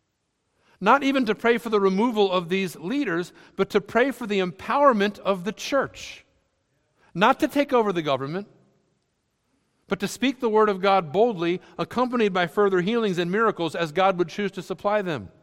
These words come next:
And as you can tell from the way the building shook when they were done praying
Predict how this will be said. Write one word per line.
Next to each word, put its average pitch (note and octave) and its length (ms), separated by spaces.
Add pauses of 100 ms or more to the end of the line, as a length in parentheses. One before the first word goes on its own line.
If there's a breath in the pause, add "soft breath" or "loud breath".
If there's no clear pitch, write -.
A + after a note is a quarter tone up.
(960 soft breath)
And F#3 120
as G#3+ 140
you A3 60
can A3 120
tell B3+ 180
from A#3+ 180
the G#3 80
way G#3 120
the F3+ 100
building G3+ 360
shook - 280
when F3+ 100
they E3+ 100
were E3 120
done D#3+ 180
praying F#3 400